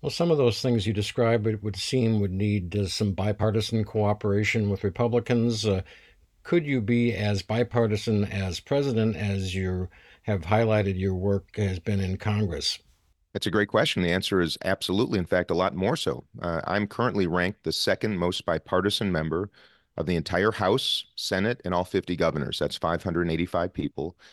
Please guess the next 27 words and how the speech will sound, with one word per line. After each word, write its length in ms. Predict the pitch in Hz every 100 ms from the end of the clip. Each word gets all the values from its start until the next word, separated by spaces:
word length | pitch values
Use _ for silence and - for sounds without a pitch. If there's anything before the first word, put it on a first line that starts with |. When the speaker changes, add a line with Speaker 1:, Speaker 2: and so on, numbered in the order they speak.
| - _
Speaker 2:
And 80 | 110
I 40 | 117
take 200 | 180 170
great 240 | 139 127
pride 200 | 120 117
in 80 | 104
that 180 | 69 -
because 480 | - 95 87 85 - _ _
I 80 | -
do 100 | 120
not 220 | 117 107
care 260 | - 120 117
about 240 | 92 80
people's 320 | 101 - 87
politics. 540 | - 78 85 - 110 92
I 60 |
do 160 | 80 90
care 180 | - 92
about 240 | 104 110
principle. 500 | - 80 - 80 110 _ _ _ _ _
And 280 | 92 92 92 -
I 120 | 92
take 260 | - 107
pride 240 | - 92 104
in 120 | 107
working 260 | 120 180 113
together. 360 | 69 - 73